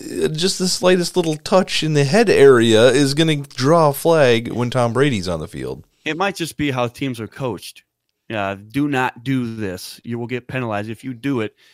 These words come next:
Speaker 2: you will be severely punished by the team."
Speaker 1: <laughs>
Speaker 2: And then there's other teams that might be saying, "Go ahead, do what you gotta do. I don't care."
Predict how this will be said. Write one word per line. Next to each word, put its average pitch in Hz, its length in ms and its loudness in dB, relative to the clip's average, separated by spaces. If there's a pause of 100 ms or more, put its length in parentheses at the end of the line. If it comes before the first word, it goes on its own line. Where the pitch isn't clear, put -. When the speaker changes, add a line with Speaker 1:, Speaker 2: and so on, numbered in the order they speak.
(140)
Speaker 2:
you 131 120 -8
will 139 100 -8
be 127 220 -6
severely 120 640 -8
punished 113 560 -8 (720)
by 117 160 -4
the 110 100 -10
team." 101 420 -6
Speaker 1:
<laughs> - 420 -10
Speaker 2:
And 98 140 -12
then 120 80 -10
there's 120 160 -14
other 143 220 -4
teams 123 380 -4
that 110 200 -2
might 117 240 -4
be 117 160 -4
saying, 113 520 -6 (540)
"Go 135 140 -2
ahead, 131 180 -2
do 139 100 -4
what 139 120 -6
you 120 80 -6
gotta 127 200 -2
do. 131 200 0
I 113 100 0
don't 120 200 -6
care." 110 320 -6